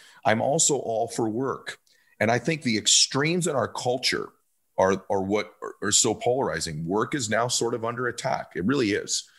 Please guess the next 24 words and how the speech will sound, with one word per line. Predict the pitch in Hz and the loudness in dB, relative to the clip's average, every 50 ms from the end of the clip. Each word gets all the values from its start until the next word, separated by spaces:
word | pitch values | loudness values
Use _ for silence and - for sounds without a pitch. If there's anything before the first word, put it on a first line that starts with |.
| - - - _ _ - | -20 -20 -20 _ _ 2
And | 123 113 110 110 110 107 107 - - _ _ _ _ - - _ _ - | 4 4 4 4 2 0 -2 -4 -10 _ _ _ _ -20 -20 _ _ -2
the | 101 113 113 113 | 0 2 2 0
things | 110 - 135 123 123 110 | 0 0 -2 -2 2 4
like, | 123 117 110 107 - - - _ | 4 4 4 2 -4 -12 -16 _
you | - 107 113 98 | -4 -2 0 2
know, | 95 - - - - - - - - | 0 0 -2 -6 -12 -16 -16 -4 0
c-, | - - - - | 2 2 2 2
taking | - 131 113 - 131 117 | 0 0 0 0 -2 -4
it | 120 - - 113 98 - _ | -4 -4 -6 -10 -10 -10 _
slower | - - - - 131 123 123 127 120 117 107 | 0 2 2 4 6 6 6 6 4 2 2
and | 98 98 | 2 2
doing | 110 107 107 | 0 0 -2
those | 107 107 | -2 -2
other | 131 131 135 120 | -2 -2 -4 -2
things | 104 107 101 104 113 110 - - - - | -2 -2 -2 -2 -4 -6 -8 -8 -4 -2
is | 113 113 113 104 - - - _ _ - | -2 0 0 0 -2 -4 -4 _ _ 4
elevated. | 120 135 151 139 113 95 85 78 78 73 - - _ - | 4 4 6 4 2 0 0 -2 -4 -8 -8 -14 _ 0
I'm | - 135 175 196 | 0 2 2 2
a | |
guy | 147 113 101 98 101 104 110 | 2 0 0 0 0 -2 -2
who | 107 - 120 | -2 -2 -2
works | 113 107 113 120 120 - - - - | -2 0 -2 0 0 0 -2 0 2
like | 101 101 107 110 - - - | 4 4 4 4 0 -6 -10
crazy. | - - - 131 143 156 165 127 - 90 87 220 214 - | -10 -4 -2 0 0 2 2 0 -2 -2 -2 -4 -4 -8